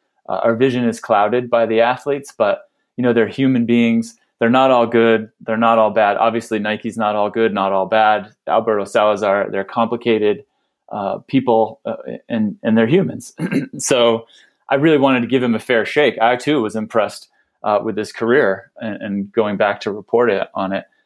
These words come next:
You know, I, I tried to give him his due, like, uh, which is the amazing athlete that he was, and, and some of the technologies even that he pushed into the forefront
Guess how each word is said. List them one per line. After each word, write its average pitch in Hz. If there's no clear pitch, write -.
You 113
know, 107
I, 107
I 117
tried 135
to 131
give 120
him 110
his 98
due, 135
like, 98
uh, 117
which 113
is -
the 113
amazing 107
athlete 104
that 107
he 120
was, 135
and, 98
and 127
some 175
of 139
the 120
technologies 127
even 107
that 98
he 101
pushed 120
into 104
the 98
forefront 117